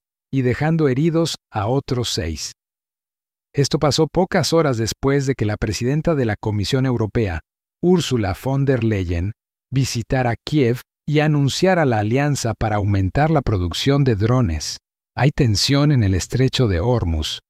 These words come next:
donde Estados Unidos e Irán se atacaron mutuamente. Estados Unidos atacó lugares de defensa de Irán. En respuesta, Irán lanzó misiles y drones contra bases de Estados Unidos y sus aliados en Kuwait y Bahrein.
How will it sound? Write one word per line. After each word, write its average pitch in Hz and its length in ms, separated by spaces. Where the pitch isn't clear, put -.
donde 113 220
Estados 135 460
Unidos 123 440
e 120 100
Irán 107 400
se - 140
atacaron 110 540
mutuamente. 90 800
Estados 123 440
Unidos 123 340
atacó 95 460
lugares 131 500
de 117 80
defensa 131 540
de 107 120
Irán. 82 460
En 143 100
respuesta, 175 640
Irán 175 320
lanzó 165 400
misiles 175 720
y 143 80
drones 135 540
contra 123 340
bases 139 380
de 117 80
Estados 135 500
Unidos 131 380
y 123 40
sus 113 200
aliados 139 560
en 143 200
Kuwait 147 540
y 139 100
Bahrein. 123 520